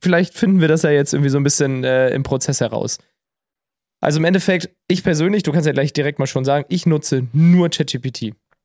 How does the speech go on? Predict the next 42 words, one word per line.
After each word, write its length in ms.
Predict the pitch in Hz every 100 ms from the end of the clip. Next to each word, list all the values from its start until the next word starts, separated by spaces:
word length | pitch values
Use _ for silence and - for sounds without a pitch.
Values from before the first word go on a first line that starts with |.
| _ _
Ich 160 | - 185
hab 140 | 185
auch 180 | 151 - -
gar 260 | 156 208
kein 320 | - 185 175
Interesse 540 | 156 147 - 214 - 135
irgendwie, 440 | - 123 123 139
mich 200 | 156 139
mit 160 | 139 139
anderen 260 | 147 139
Tools 360 | 139 180 180 -
auseinanderzusetzen. 1120 | 139 127 147 180 135 - 117 117 - 143 202
Vielleicht, 320 | 208 147 147 -
weil 100 | 147
mir 100 | 139
so 120 | 135
ein 20 |
bisschen 240 | 147 143
der 80 | 123
Use 320 | 123 151 175
Case 340 | - 120 117 -
auch 120 | 120
fehlt, 480 | _ 120 120 185 -
wo 100 | 135
ich's 120 | 131
benutzen 420 | - 131 127 -
kann. 400 | 117 113 127 190 - _ -
Irgendwie 200 | 131 127
Bild- 240 | 139 143
oder 160 | 127 123
Videogenerierung. 720 | 147 139 - 123 123 123 147
Aber 180 | - 131
nutzt 300 | 143 - -
du 220 | 170 185
mehr 500 | 170 139 147 185 -
als 320 | - 151 147 -
Chat 180 | 151
G 80 | 143
P 120 | 139
T 220 | 139 165 175
im 140 | 139
Alltag? 460 | 139 156 196 233